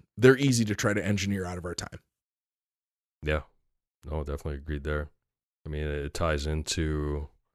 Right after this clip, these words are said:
Speaker 2: you know, it's like a business, right? So everything that you do, I mean, what's your return on investment?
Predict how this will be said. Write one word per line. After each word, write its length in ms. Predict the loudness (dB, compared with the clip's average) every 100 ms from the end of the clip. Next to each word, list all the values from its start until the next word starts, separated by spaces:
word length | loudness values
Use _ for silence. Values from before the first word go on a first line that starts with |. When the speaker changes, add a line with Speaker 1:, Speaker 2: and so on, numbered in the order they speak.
| _ _ _ _ _ _ _ _ _
Speaker 2:
you 60 | -12
know, 160 | -12 -14
it's 140 | -8
like 140 | -6 -6
a 40 |
business, 440 | -4 -4 -6 -10
right? 280 | -8 -6 -8 -12 _
So 160 | -10 -6
everything 320 | -4 -2 0
that 80 | 0
you 100 | 0
do, 300 | 0 0 0
I 60 | -2
mean, 160 | -2
what's 220 | -2 -2
your 80 | -4
return 320 | -4 -2 -2
on 140 | -2 -2
investment? 460 | -2 -4 -4 -10